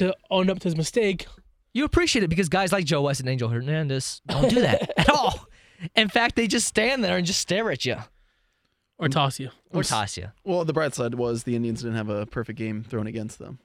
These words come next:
Speaker 3: That was the, the upside
Speaker 2: Oh,
Speaker 3: of
Speaker 2: trust
Speaker 3: that.
Speaker 2: me, I was happier than hell. <laughs> Are you kidding me? I think
Speaker 3: Uh,
Speaker 2: that, who was that, Johnny Peralta running out the base?
Speaker 3: Yeah, it might have been.
Speaker 2: I think so. Regardless, that was, uh,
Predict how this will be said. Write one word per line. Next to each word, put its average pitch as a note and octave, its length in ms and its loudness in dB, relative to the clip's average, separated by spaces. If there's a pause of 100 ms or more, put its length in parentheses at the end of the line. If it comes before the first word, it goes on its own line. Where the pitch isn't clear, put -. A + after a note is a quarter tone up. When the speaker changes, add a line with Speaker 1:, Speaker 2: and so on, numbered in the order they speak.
(160)
Speaker 3:
That B2 100 -2
was A#2 140 -2
the, A2+ 260 -2
the C3 160 -2
upside G#3 220 2
Speaker 2:
Oh, - 80 2
Speaker 3:
of - 80 -2
Speaker 2:
trust - 300 0
Speaker 3:
that. F#3 40 -4
Speaker 2:
me, C#3+ 100 0
I F3+ 180 0
was C#3+ 300 -2
happier A#3 520 0
than A#3+ 220 -4
hell. E3 440 2
<laughs> - 20 -10
Are A#3 60 4
you A3 220 0
kidding A3 360 2
me? D#4 220 0 (1200)
I D#3 260 0
think G3 140 4
Speaker 3:
Uh, G3 40 4
Speaker 2:
that, D#3+ 80 4
who G3 80 4
was F#3+ 140 4
that, D3 140 2
Johnny D#3+ 300 2
Peralta D#3+ 460 0
running E3+ 220 2
out F3+ 120 -2
the F3+ 80 -4
base? G3 400 -2
Speaker 3:
Yeah, B2+ 300 0
it - 40 -2
might A2+ 200 -4
have A2+ 80 -6
been. A#2 140 -4
Speaker 2:
I A#2+ 60 2
think D#3 260 0
so. A#2 400 -4 (180)
Regardless, D3 500 0
that B2+ 160 0
was, A#2+ 140 0
uh, A2 220 0